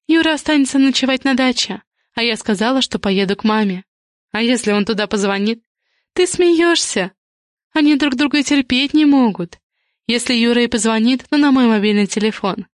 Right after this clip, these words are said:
хотя я не вижу причины, по которой он мог бы это сделать". "Что, совсем плохо?" понимающе спросила Алина. "Да как тебе сказать, обычно. Но если раньше меня это волновало,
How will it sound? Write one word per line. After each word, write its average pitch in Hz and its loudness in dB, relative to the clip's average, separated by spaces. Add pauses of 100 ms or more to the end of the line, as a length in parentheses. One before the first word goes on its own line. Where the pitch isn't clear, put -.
(240)
хотя 302 -2
я 285 4
не 254 4
вижу 240 0
причины, 240 0
по 226 -6
которой 196 -2
он 196 2
мог 202 -2
бы 202 -4
это 196 -2
сделать". 214 -6 (500)
"Что, 196 -4 (200)
совсем 320 -4
плохо?" 226 -4 (840)
понимающе 208 -2
спросила 196 -2
Алина. 190 -2 (840)
"Да 311 0
как 262 -2
тебе 208 -2
сказать, 196 -2
обычно. 208 -2 (400)
Но 214 0
если 214 0
раньше 214 -2
меня 208 2
это 202 -2
волновало, 196 0